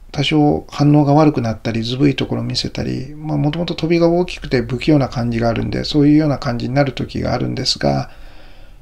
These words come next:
まあ、坂の下りから四コーナーの回り方ですね。そこがスムーズにいって、スムーズに加速できた場合だと、そこまで響かない可能性もあるんで、まあ、平坦も伸び、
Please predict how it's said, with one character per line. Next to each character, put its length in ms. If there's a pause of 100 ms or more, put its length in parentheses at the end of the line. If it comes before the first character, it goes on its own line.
(240)
ま 60
あ、 20
坂 280
の 120
下 280
り 1000
か 120
ら 140
四 240
コ 140
ー 20
ナ 100
ー 40
の 120
回 160
り 60
方 200
で 80
す 140
ね。 80
そ 140
こ 80
が 60
ス 140
ム 100
ー 40
ズ 140
に 80
い 40
っ 20
て、 400 (460)
ス 140
ム 80
ー 40
ズ 100
に 80
加 140
速 240
で 120
き 80
た 120
場 100
合 100
だ 140
と、 200
そ 160
こ 120
ま 100
で 80
響 220
か 120
な 120
い 60
可 120
能 120
性 160
も 120
あ 60
る 80
ん 100
で、 300 (640)
ま 80
あ、 40
平 220
坦 220
も 240
伸 160
び、 120